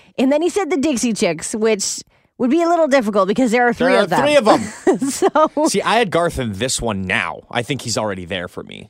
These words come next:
Speaker 1: I, I could agree with
Speaker 2: And
Speaker 1: that
Speaker 2: again,
Speaker 1: one.
Speaker 2: it's probably me being a lot more on the newer side of country and maybe having a little less knowledge with, with some of the artists that, uh, maybe other people that had,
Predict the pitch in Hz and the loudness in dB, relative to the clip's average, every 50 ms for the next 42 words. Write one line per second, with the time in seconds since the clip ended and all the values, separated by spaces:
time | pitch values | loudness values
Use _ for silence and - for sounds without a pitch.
0 | _ - - 208 233 - - 277 302 - 330 247 233 214 160 151 151 - 196 196 | _ -8 -6 -6 -6 0 0 0 2 2 0 0 0 -2 -2 -4 0 2 2 2
1 | 202 - 190 180 156 143 147 - - - - 165 170 165 175 156 160 160 147 143 | 4 2 2 2 2 2 -2 -2 -4 -2 -2 0 0 0 0 -2 -2 -2 0 0
2 | 143 147 147 117 139 139 143 135 127 123 127 123 131 - 139 139 135 131 127 123 | 0 -2 -2 -2 -2 -2 0 -2 -2 0 0 -2 -2 -2 -2 -2 -2 0 0 0
3 | 120 117 113 - - 117 117 113 107 101 104 107 113 123 135 131 - - 143 131 | -2 -2 -4 -4 -4 -4 -2 -2 -4 -4 -4 -4 -2 -2 -4 -4 -4 -4 -2 -2
4 | 131 131 139 131 - - 139 139 143 - - 156 165 180 202 190 - 131 120 113 | -2 -4 -4 -8 -4 -4 -4 -4 -4 -6 -6 -6 -4 -4 -4 -4 -6 -4 -4 -2
5 | 113 113 107 113 107 98 110 110 107 107 104 101 104 107 110 107 98 101 101 98 | -2 -2 -4 -6 -6 -4 -6 -6 -4 -6 -6 -6 -4 -4 -6 -4 -4 -4 -4 -4
6 | - - 110 98 95 101 101 101 107 113 110 - - - - - 110 107 110 104 | -4 -6 -4 -2 -2 -2 0 -2 -2 -4 -6 -8 -10 -12 -14 -12 -6 -6 -6 -6
7 | - - 107 107 - - 120 113 110 101 101 98 98 98 98 98 92 - - 98 | -6 -6 -8 -6 -4 -4 -4 -4 -4 -4 -4 -4 -4 -4 -4 -6 -8 -6 -4 -4
8 | 95 92 - - - - - - _ _ - - 78 67 92 123 113 101 107 - | -4 -4 -6 -8 -16 -20 -20 -20 _ _ -12 -10 -10 -8 -6 -6 -6 -4 -6 -6
9 | - 104 110 104 117 107 110 117 107 117 120 117 117 120 117 104 - | -6 -6 -4 -4 -6 -6 -6 -8 -6 -4 -4 -2 -2 -4 -4 -6 -14